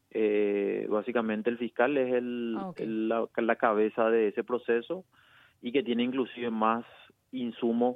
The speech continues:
Speaker 1: para poder, eh, sostener su acusación.
Speaker 2: Entiendo. ¿Cuántas empresas serían, por lo menos, para precisar? Dos, tres.
Speaker 1: Y se-,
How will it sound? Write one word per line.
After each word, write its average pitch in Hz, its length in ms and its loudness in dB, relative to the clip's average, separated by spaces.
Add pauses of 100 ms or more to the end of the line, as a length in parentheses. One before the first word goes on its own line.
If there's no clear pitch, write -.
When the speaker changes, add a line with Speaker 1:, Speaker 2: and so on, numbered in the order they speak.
(100)
Speaker 1:
para 113 320 2
poder, 107 760 2
eh, 104 540 0 (480)
sostener 107 540 -2
su 110 200 2
acusación. 104 680 -6 (120)
Speaker 2:
Entiendo. 214 520 -6
¿Cuántas 349 460 2
empresas 254 500 -6
serían, 175 300 -10
por 190 120 -8
lo 190 80 -6
menos, 170 200 -12
para 185 160 -6
precisar? 190 540 -10 (500)
Dos, 220 460 -6
tres. 190 200 -6
Speaker 1:
Y - 40 -8
se-, - 260 0